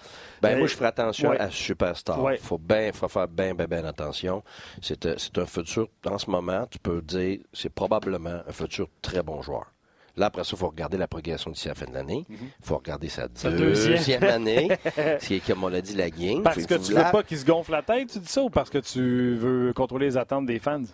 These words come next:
Speaker 1: Non, mais c'est parce que de la confiance, euh, entre quatre-vingts et quatre-vingt-cinq pour cent de la confiance de n'importe qui dans n'importe quel domaine est due aux attentes. Fait que là, lui, il s'attend à quoi l'année prochaine ?
Speaker 2: À performer comme, comme il fait là.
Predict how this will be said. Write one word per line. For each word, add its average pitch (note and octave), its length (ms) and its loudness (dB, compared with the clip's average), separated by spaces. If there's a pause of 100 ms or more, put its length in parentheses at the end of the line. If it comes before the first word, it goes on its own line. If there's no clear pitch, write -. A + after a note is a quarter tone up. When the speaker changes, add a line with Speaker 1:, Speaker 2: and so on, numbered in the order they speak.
Speaker 1:
Non, G2 220 0
mais G#2 80 -2
c'est - 120 -8
parce - 180 0
que G2+ 100 -2
de F2 80 -10
la F#2 80 0
confiance, B2 500 -2 (100)
euh, D#2+ 320 -4 (280)
entre B2+ 180 -2
quatre-vingts C3 360 0
et C#3 40 -4
quatre-vingt-cinq A#2+ 460 -4
pour - 100 -10
cent C3 80 0
de - 80 -6
la F#2 80 0
confiance B2 420 0
de G#2 60 0
n'importe A#2 400 0
qui - 140 -8
dans A2+ 100 2
n'importe A2+ 320 -2
quel G#2 180 0
domaine G2+ 500 0 (180)
est G2 80 0
due F2 140 -2
aux G#2+ 140 2
attentes. G2 280 -2 (800)
Fait - 80 -2
que - 80 0
là, D3+ 80 6
lui, D#3 120 -2
il - 20 0
s'attend B2 260 0
à A2+ 60 -2
quoi D#3 160 -2
l'année A#2+ 100 0
prochaine ? B2 320 -4 (840)
Speaker 2:
À A2+ 100 -6
performer A#2 440 -6
comme, A2+ 380 -6
comme A#2 160 -8
il A#2+ 60 -8
fait A#2+ 120 0
là. A2+ 80 0